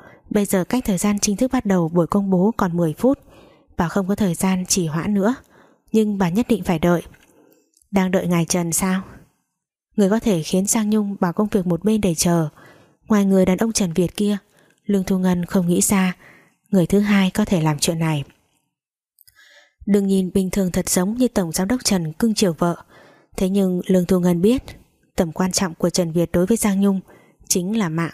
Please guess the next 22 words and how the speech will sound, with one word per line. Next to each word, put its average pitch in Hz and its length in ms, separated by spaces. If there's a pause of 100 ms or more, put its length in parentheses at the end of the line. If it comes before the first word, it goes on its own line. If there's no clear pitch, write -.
của 165 140
Giang 170 240
Nhung. 180 220 (840)
"Tất - 160
cả 185 120
mọi 175 200
người 175 240
đều 175 100
đến 180 140
đông 220 180
đủ, 180 240 (400)
anh 180 200
ấy 180 80
còn 185 180
chưa 185 220
đến. 180 240 (640)
Người 208 100
đàn 185 120
ông 214 200
Trần 185 240
Việt 175 180
này 170 280